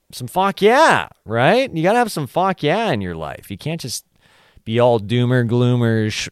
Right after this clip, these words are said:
sh-, you know, Amy Schumer. <laughs>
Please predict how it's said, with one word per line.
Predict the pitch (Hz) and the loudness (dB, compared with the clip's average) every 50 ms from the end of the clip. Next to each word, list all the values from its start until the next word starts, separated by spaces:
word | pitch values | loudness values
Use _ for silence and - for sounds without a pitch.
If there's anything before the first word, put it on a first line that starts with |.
| - _ 104 | -14 _ -12
sh-, | - - - - - | -12 -10 -12 -12 -16
you | 104 92 90 101 113 104 | -18 -14 -8 -6 -4 -2
know, | |
Amy | 101 110 117 117 120 110 | -2 0 0 0 0 -2
Schumer. | - - 123 120 117 123 113 113 110 110 107 107 104 98 90 90 92 101 - _ _ _ | -2 -4 -4 -2 -2 -2 -2 -2 -2 -2 -2 -2 -4 -6 -10 -14 -18 -20 -20 _ _ _
<laughs> | - | -18